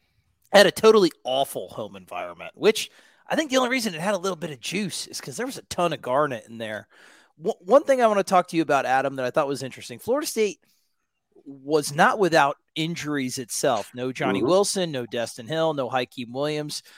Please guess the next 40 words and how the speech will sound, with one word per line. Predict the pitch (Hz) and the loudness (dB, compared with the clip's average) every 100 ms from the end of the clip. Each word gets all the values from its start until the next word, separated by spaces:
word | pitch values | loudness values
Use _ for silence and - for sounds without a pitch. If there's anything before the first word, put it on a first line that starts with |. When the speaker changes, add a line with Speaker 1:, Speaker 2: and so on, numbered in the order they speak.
| - - _ _ _ | -20 -20 _ _ _
Speaker 1:
Uh, | 131 131 127 123 113 101 92 _ | -4 -2 0 0 -2 -8 _ _
the | - | -12
passing | - 147 190 - 208 | -2 4 4 2 -4
game | 190 190 190 | -2 -2 0
was | 165 143 | 0 0
a | 135 | -4
little | 127 147 165 139 | -2 0 0 -4
beat | - 143 139 | -10 -6 -4
up. | 110 120 151 - _ _ _ _ _ _ | -2 -2 -2 -8 _ _ _ _ _ _
Speaker 2:
Yeah. | - 104 107 | -10 -8 -6
Speaker 1:
So | - 185 | -2 2
we | 160 165 | 2 2
thought | - 160 | 4 4
that | 175 165 | 2 -2
they | 156 | -2
might | 160 131 | -2 -4
run, | 135 139 147 156 131 135 | -6 -2 0 0 -2 -8
lean | 143 160 165 | -8 -4 -2
on | |
the | 151 | -2
run | 127 139 151 | -2 -2 -2
game | 147 135 | -6 -6
a | 135 | -2
little | 143 | -2
bit | 139 135 | 0 -2
more, | 127 139 151 | -4 -2 0
which, | 139 139 - - - | -2 -4 -10 -12 -4
which | 202 208 | 0 0
posed | - 220 240 233 | 6 6 6 4
an | |
interesting | 202 202 208 - 170 | -2 -4 -6 -6 -2
matchup | 151 165 - - | 0 -2 -4 -8
because | - 160 120 | -4 -4 -2
Wake | 131 156 | -4 -2
has | 185 151 - - - | 2 0 -2 -16 -12
a | |
pretty | 151 220 214 | -4 -2 -2
decent | 151 123 151 - 202 | -2 -8 -6 -8 -4
run | 123 143 | -4 -4
defense. | 175 - 196 202 - | -6 0 0 0 -6